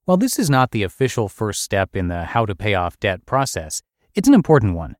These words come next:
If you don't have at least a mini emergency fund in place, you're going to take one step forward and two steps back. Here's why.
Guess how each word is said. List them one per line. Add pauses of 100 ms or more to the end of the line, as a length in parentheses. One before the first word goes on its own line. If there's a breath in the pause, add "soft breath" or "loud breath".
(500)
If
you
don't
have
at
least
a
mini
emergency
fund
in
place, (300)
you're
going
to
take
one
step
forward
and
two
steps
back. (520)
Here's
why.